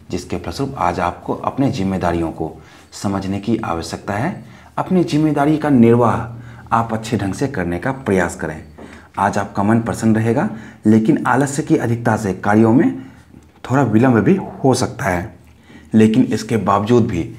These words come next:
आज का दिन आपके लिए बहुत ही सक्रिय और लोगों से मेलजोल भरा रहेगा। आज अपने उत्साह में कमी तो बिल्कुल भी ना आने दें। उत्साह में कमी के कारण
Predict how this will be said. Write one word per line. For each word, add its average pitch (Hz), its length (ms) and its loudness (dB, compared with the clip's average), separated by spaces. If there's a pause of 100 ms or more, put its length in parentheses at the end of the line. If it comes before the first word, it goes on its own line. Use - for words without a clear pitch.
(380)
आज 107 220 2
का - 60 -10
दिन 113 160 0
आपके 110 220 -4
लिए 135 80 2
बहुत 92 260 -6
ही 107 60 0
सक्रिय 139 440 -2
और 123 220 0
लोगों 95 300 2
से 151 180 -4
मेलजोल 92 420 2
भरा 139 180 0 (420)
रहेगा। 110 400 -4 (520)
आज 107 240 2
अपने - 300 0
उत्साह 110 420 0
में 117 240 2
कमी 98 260 2
तो 113 120 2
बिल्कुल 92 320 2
भी 113 100 6
ना 117 140 6
आने 117 140 4
दें। 202 180 2 (380)
उत्साह 170 300 0
में 180 200 2
कमी 156 240 4
के 160 120 2
कारण 147 380 0